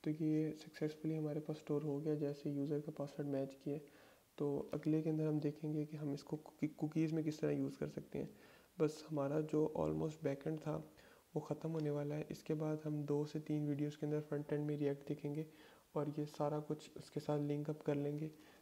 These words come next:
तो ये एक छोटी सी जो है overview हो जाएगा और बहुत ही एक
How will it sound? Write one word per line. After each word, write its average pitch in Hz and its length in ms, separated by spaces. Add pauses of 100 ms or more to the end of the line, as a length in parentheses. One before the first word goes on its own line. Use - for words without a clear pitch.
(140)
तो 151 100
ये 147 260
एक 147 960
छोटी 147 300
सी 156 200
जो 151 120
है 139 420
overview 147 380
हो 143 80
जाएगा 143 320
और 147 180
बहुत 143 380
ही 147 120
एक 139 160